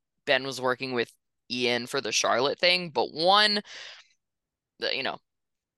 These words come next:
sure, you're not supposed to steal stuff from a ship that's buried under the ice, and they probably didn't have, like, a planning permit to dig that up, but, like,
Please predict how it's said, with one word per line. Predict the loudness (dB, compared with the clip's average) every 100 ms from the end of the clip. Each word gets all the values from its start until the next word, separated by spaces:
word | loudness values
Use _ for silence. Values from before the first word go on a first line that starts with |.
| -14 -2
sure, | 2 2
you're | 0
not | 2 0
supposed | 0 -6 -4
to | -4
steal | -4 -4 -4 -2
stuff | 0 0 0
from | -2 -2
a | -2
ship | -2 2 0 0 -2
that's | -2 -2
buried | -2 2 4 4
under | 2 0 -4
the | -2 2
ice, | 2 2
and | -2
they | -6
probably | 0 0 0
didn't | -2 -2
have, | -2
like, | -2
a | -4
planning | -4 0 0 0 -2
permit | -2 0 0 -2
to | -6
dig | -2 -2 0 2
that | 2 4
up, | 2 2 -2 -6 _ _ _ _
but, | 2 4
like, | 4 2 2